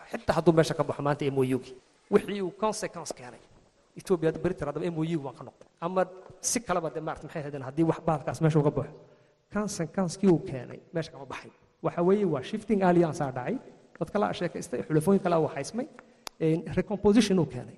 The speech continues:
bahalkaas. Marka waxaan u maleeyaa bahalkaasi inuu ku ahaado threat regional instability-ga, maaragtay, maxay ahayd, peace and regional, eh, peace and stability-ga regional-ka weli ma dhamaysan.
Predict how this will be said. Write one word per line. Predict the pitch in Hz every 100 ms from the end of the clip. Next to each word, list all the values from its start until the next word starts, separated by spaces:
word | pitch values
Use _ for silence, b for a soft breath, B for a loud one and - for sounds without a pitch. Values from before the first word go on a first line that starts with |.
| _ 165
bahalkaas. | 120 135 139 - - b b b
Marka | 165 165
waxaan | 160 160
u |
maleeyaa | 151 131 131 127
bahalkaasi | 156 175 180 175 190 180 220 233 _ -
inuu | 170 160
ku | - 139
ahaado | 139 - 127 123 131
threat | - 170 - - _ b b b _ 123
regional | 160 156 135 123 - 135
instability-ga, | 127 156 156 139 131 160 139
maaragtay, | 139 120 139
maxay | 139 156
ahayd, | 131 131 131 -
peace | 196 -
and | 151 135 135 135
regional, | 160 143 127 123
eh, | 143
peace | 139 185 -
and | 147 135 135
stability-ga | - 165 151 156 135
regional-ka | 151 156 151 151 - - b b _
weli | 139 147
ma | 135
dhamaysan. | 117 107 101